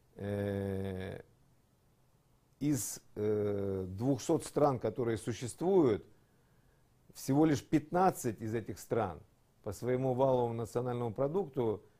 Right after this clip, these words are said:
превышают, э, один триллион долларов. И если посмотреть по капитализации крупнейших компаний, то мы увидим, что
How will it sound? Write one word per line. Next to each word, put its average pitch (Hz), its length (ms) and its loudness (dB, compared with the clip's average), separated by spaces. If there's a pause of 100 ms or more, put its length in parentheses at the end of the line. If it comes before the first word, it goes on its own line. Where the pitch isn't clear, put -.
(220)
превышают, 131 720 4 (100)
э, 101 840 -2 (600)
один 123 300 0
триллион 120 360 0
долларов. 85 420 -2 (680)
И 117 100 -6
если 156 220 0
посмотреть 156 720 2
по 139 100 0
капитализации 139 1200 2 (220)
крупнейших 143 500 0
компаний, 165 500 2
то 151 140 0
мы 156 140 2
увидим, 156 320 4
что 113 440 2